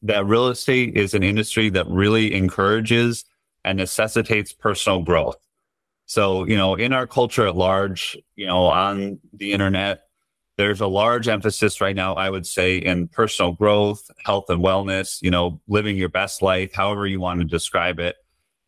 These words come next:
And when I got into real estate, I recognized right off the bat that there was gonna be a lot of transitions, right? So people are moving from one place to another. There's often something happening in their lives that's going to,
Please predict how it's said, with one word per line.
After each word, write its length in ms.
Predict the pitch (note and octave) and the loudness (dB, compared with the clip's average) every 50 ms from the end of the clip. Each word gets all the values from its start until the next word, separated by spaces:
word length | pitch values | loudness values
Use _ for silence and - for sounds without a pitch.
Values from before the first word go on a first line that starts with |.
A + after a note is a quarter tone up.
| _ | _
And 380 | - G2 G2+ G2 G2 F#2+ F#2+ F#2 | -6 -4 -2 -2 0 0 0 2
when 140 | F#2 G2+ G#2 | 2 2 2
I 140 | G#2 B2 C#3+ | 0 -2 0
got 200 | C#3+ C3+ B2+ A#2+ | 0 -2 -2 -2
into 180 | A#2+ A2 G#2+ | -4 -6 -6
real 200 | G2+ G#2 G2+ G2+ | -6 -6 -6 -6
estate, 460 | G2+ G2 - - G#2+ G2+ G2 F#2+ - _ _ _ - | -6 -8 -6 -6 -4 -4 -4 -6 -8 _ _ _ -4
I 160 | F2+ F2+ F#2+ | -4 -2 -2
recognized 960 | F#2+ G2 G#2+ A2 - - A#2+ G#2+ G2 F#2+ F#2+ F#2+ F#2+ G2 - - - - - _ _ | -2 -2 -2 -2 0 0 0 0 0 0 -2 -2 -4 -6 -8 -10 -14 -16 -20 _ _
right 200 | - G#2 G2+ A2 | -4 -2 -2 0
off 200 | A2+ G#2+ G#2 - | 0 -2 -4 -4
the 80 | - F#2+ | -6 -4
bat 340 | E2 F#2 F#2 F#2 F#2+ F#2 D#2+ | -2 -2 -2 -2 -4 -2 -2
that 140 | G2 F2 - | -2 0 0
there 140 | F#2+ F#2 | 0 0
was 180 | F#2 F#2+ F2+ - | 2 0 -2 -2
gonna 160 | - G2 F2+ | -2 -2 0
be 100 | F2 F2+ | 0 2
a 60 | F2+ | 2
lot 200 | F2+ F2+ F2+ F2+ | 2 2 0 0
of 140 | F2 E2+ - - | -2 -6 -10 -12
transitions, 880 | - - G#2 G2 F#2+ D#2+ E2 - G3 - - A2 G#2+ A2+ A2 - - - _ _ _ _ _ _ _ _ _ - | -8 -4 -2 -2 -2 0 0 -2 -2 0 0 2 2 2 2 0 -8 -14 _ _ _ _ _ _ _ _ _ -4
right? 280 | F2+ F#2 G2 G#2+ G#2+ - | -2 -2 -2 -2 -4 -2
So 160 | - A#2 G2+ | -2 -2 -2
people 340 | - - A#2 A2+ - G2 F#2+ | 0 0 -2 0 2 0 2
are 60 | F2+ | 2
moving 400 | F#2+ G#2 A2+ A#2 A2 A#2 A2 G#2+ | 4 4 4 4 2 0 -2 0
from 320 | - A2+ G#2 G2+ G2 F#2+ | -2 -2 0 2 2 4
one 240 | F#2+ G2 G2+ G2+ G2+ | 4 4 2 2 -2
place 300 | - - G2 F#2+ - - | -2 -4 -4 -4 -4 -6
to 100 | - G2 | -2 0
another. 420 | F#2+ F#2+ F#2+ F#2+ F2+ G2 G2 F#2+ | 2 2 2 0 0 0 0 0
There's 300 | F#2 F2 F#2 F2+ F2+ F2+ | 0 0 0 0 0 0
often 340 | F#2 F#2 F#2+ F#2 - F#2+ F2+ | -2 -2 -2 -2 -2 -2 -2
something 340 | - - F#2+ F2+ - F2+ E2+ | 0 -2 -4 -2 -2 -4 -6
happening 420 | - G2+ F#2+ F#2 - F#2 F#2 F2+ | -4 -4 -6 -4 -2 -2 0 0
in 80 | F2+ E2+ | 0 0
their 140 | E2+ E2+ E2 | 0 0 2
lives 540 | E2+ F#2 F#2+ G2 G2 G2 G2 G2 F#2+ - - | 2 2 2 2 0 0 -2 -4 -6 -6 -4
that's 240 | F2 E2 D#2+ - | -2 -4 -4 -4
going 360 | - - F2+ F2+ F2+ F2+ F2 E2+ | -4 -2 0 0 2 0 0 -2
to, 420 | - - F2 E2 E2 D#2+ D#2+ D#2+ | -4 -2 0 0 2 2 0 0